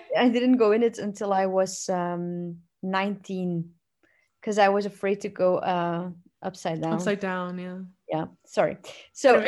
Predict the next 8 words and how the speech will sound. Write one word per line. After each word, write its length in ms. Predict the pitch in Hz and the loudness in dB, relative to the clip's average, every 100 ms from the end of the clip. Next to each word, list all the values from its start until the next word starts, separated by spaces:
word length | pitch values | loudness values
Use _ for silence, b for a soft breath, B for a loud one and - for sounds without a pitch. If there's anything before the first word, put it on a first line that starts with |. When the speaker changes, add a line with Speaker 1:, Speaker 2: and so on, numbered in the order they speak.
| 381 466 466 | 2 2 2
Speaker 1:
Anyway. 400 | 285 285 302 277 | 2 6 8 6
<laughs> 20 | - - | 2 -2
Speaker 2:
<laughs> 80 | |
um, 640 | 208 226 247 247 254 254 - | 2 6 6 6 4 2 0
nevertheless, 800 | 226 294 330 277 220 247 - - - - | 0 2 2 4 2 2 -4 -12 -14 -8
ne-, 200 | 196 - | -8 -6
nevertheless, 800 | 190 202 185 151 156 190 202 - | -6 -6 -6 -4 -6 -8 -10 -10
nevertheless, 840 | 202 233 294 277 196 - - - | -6 -4 -4 -4 -4 -6 -10 -16